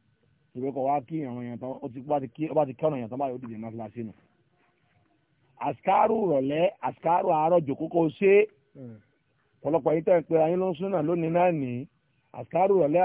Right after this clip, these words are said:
Speaker 1: àárọ̀ yẹn ò ṣe kí ni?
Speaker 2: Pọ̀ mójútó.
Speaker 1: Sọ, ìmí sì máa tún ṣe náà nínú yín náà ní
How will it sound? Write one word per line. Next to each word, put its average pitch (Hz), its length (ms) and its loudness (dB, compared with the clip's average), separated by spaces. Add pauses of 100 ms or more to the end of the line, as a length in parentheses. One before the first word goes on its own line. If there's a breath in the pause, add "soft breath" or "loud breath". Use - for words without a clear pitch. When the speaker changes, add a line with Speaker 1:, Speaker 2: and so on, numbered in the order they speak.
Speaker 1:
àárọ̀ 160 320 2
yẹn 156 120 2
ò 143 40 -2
ṣe 147 100 -4
kí 170 140 0
ni? 156 100 -2 (140)
Speaker 2:
Pọ̀ 151 240 -4
mójútó. 143 500 -10 (380)
Speaker 1:
Sọ, 202 180 -4
ìmí 214 220 0
sì 190 140 -6
máa 214 160 0
tún 220 220 -2
ṣe 202 160 2
náà 226 260 2
nínú 185 480 -2
yín 208 180 -2
náà 214 160 -2
ní 165 100 0